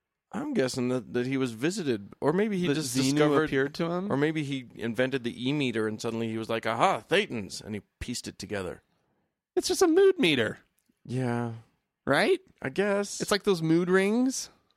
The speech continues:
Speaker 1: You know,
Speaker 2: that change color.
Speaker 1: he also said that Xenu's spacecraft looked exactly like a D C eight
Speaker 2: Mm.
Speaker 1: aircraft.
Speaker 2: Wow.
Speaker 1: It looked like an airplane.
Speaker 2: Yeah.
Speaker 1: Why, w-, why,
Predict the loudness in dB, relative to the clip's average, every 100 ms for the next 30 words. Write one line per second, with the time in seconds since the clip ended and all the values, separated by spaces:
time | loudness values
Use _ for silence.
0 | -6 0 2 2 0 -2 0 -2 -2 0
1 | 0 0 -4 2 2 2 0 2 2 2
2 | -2 0 0 2 2 0 -6 -2 -2 -2
3 | -2 0 0 -4 -16 -20 _ -6 -2 -2
4 | -2 -4 -4 -2 0 -2 -2 -4 -4 -4
5 | -4 -4 -4 -6 -6 -6 -4 -6 -8 -14
6 | _ _ _ _ -4 -2 -2 -4 -6 -6
7 | -8 -8 -10 -12 -16 -20 _ _ _ _
8 | _ _ _ _ _ _ _ -8 -6 -6
9 | -6 -8 -8 -16 _ -8 -6 -4 -6 -12
10 | _ -10 -4 -2 0 -2 -4 -8 -10 -14
11 | _ _ -6 -6 -6 -10 _ _ _ _
12 | _ _ _ _ _ _ _ _ _ 0
13 | 0 0 -6 -4 -2